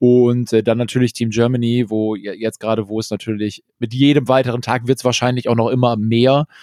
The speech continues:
äh, an Informationen, was da rauskommt. Also wir sind aus der Kaltphase so ein Stück weit raus. Wir haben jetzt zwar noch ein, ungefähr ein halbes Jahr, das geht aber sehr schnell vorbei.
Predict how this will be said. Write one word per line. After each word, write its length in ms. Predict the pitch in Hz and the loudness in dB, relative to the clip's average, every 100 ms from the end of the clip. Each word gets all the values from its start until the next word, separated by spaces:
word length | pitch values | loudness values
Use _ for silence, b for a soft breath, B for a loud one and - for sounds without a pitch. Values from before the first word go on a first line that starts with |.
| B B 127 | B B -4
äh, 140 | 123 | -2
an 180 | 113 123 | 0 -2
Informationen, 720 | 131 127 123 123 - 131 127 | -2 0 0 0 0 0 0
was 140 | 123 | -2
da 80 | - | 0
rauskommt. 480 | 120 123 127 139 113 | 2 2 0 -4 -4
Also 140 | 104 | -6
wir 60 | 107 | -6
sind 160 | 107 107 | -4 -2
aus 120 | 107 | -4
der 80 | 104 | -4
Kaltphase 600 | - 117 - 117 117 113 | -2 -2 0 0 2 0
so 120 | 107 | -6
ein 60 | |
Stück 260 | 110 - - | -4 -4 -2
weit 240 | 104 98 | -2 0
raus. 340 | 104 117 131 - | 2 4 2 0
Wir 120 | 107 - | -2 -2
haben 160 | 104 113 | -6 -2
jetzt 180 | 123 - | -2 0
zwar 140 | 110 | -2
noch 140 | 117 110 | -2 -4
ein, 300 | 110 98 - _ | -8 -14 -20 _
ungefähr 460 | - 131 135 127 117 | -4 -2 0 2 2
ein 100 | 113 | 2
halbes 340 | 117 117 113 | 2 2 0
Jahr, 400 | 110 107 131 135 | -2 0 0 0
das 160 | 117 - | -2 -2
geht 160 | 135 | 0
aber 160 | 117 113 | 0 0
sehr 220 | 101 120 | 0 0
schnell 260 | 131 131 131 | 0 0 -2
vorbei. 480 | - 110 104 127 | 0 -2 -2 -4